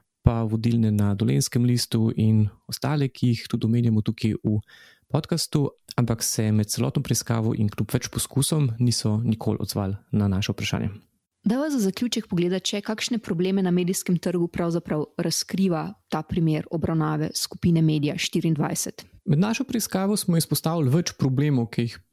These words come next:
Speaker 1: pomeni obstoj take medijske skupine. Zdaj, ena je, da recimo bralec Reporterja ali pa časopisa Svet štiriindvajset, poslušalec Radia Aktual, bralec Zarje Jane ali pa gledalec televizije Veselak ne more vedeti, da imajo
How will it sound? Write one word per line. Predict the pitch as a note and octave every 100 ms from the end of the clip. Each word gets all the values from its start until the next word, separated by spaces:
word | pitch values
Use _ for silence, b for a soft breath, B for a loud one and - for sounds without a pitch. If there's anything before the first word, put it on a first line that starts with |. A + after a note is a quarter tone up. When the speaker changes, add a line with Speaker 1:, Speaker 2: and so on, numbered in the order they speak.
| _ -
Speaker 1:
pomeni | A2+ B2+ C3+ B2
obstoj | A#2 - - A#2+
take | A#2 A#2 A#2+ A2+
medijske | A#2+ A2+ A#2 - A#2+
skupine. | - A#2+ - A2+ G#2 - -
Zdaj, | - B2+ -
ena | D3+ F#3
je, | F3+ F3 E3
da | C3 C3+ B2
recimo | - D3 C#3 A#2+ A#2 _ -
bralec | - D3 D3+
Reporterja | B2 - D3+ - C3+ B2
ali | A2+
pa | - G#2+
časopisa | - - - - -
Svet | - A2+
štiriindvajset, | - - B2+ E3 - C3+ B B B B B _ -
poslušalec | - B2+ C#3+ C#3 -
Radia | A#2+ B2 B2+ -
Aktual, | - A#2+ C#3 C#3+ C#3+ C3
bralec | A2+ A#2 A#2+ A2+ - - - - _ -
Zarje | A2+ A#2 A2 G#2+
Jane | C3+ C#3 C3+
ali | A#2 A2
pa | A#2
gledalec | A#2+ C3 B2+
televizije | - A#2+ C3+ B2+ A#2
Veselak | B2 A#2+ C#3+ E3+ C3+
ne |
more | C#3 G#3+ G#3
vedeti, | C3+ F3+ F#3 -
da | C#3+
imajo | C3+ C3